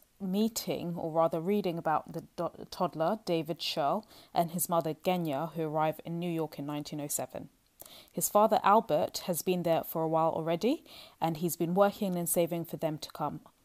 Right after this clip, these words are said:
Albert really struggles to maintain a job, and as a result, he's incredibly abusive to both his son and his wife after they settle with him in New York. We meet Genya's sister, Bertha, who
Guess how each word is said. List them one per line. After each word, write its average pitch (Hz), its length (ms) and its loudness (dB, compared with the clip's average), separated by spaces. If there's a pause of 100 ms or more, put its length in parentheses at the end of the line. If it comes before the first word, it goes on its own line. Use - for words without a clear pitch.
(480)
Albert 226 360 4
really 208 440 2
struggles 175 500 0
to - 140 -6
maintain 165 340 -2
a 160 60 -2
job, 151 280 -6 (120)
and 175 300 0
as 165 140 -2
a 185 60 -2
result, 165 480 -2
he's 170 160 -4
incredibly 175 640 -2
abusive 170 460 -4
to - 80 -16
both 160 260 -6
his 165 160 -6
son 196 420 0
and 165 200 -6
his 160 240 -6
wife 160 400 -2
after 165 260 0
they 156 120 -6
settle 160 360 -4
with 151 180 -6
him 156 160 -6
in 151 120 -4
New 151 100 -2
York. 143 440 -10 (2000)
We 196 80 0
meet 220 240 2
Genya's 240 320 4
sister, 185 360 2
Bertha, 180 640 2
who 190 100 0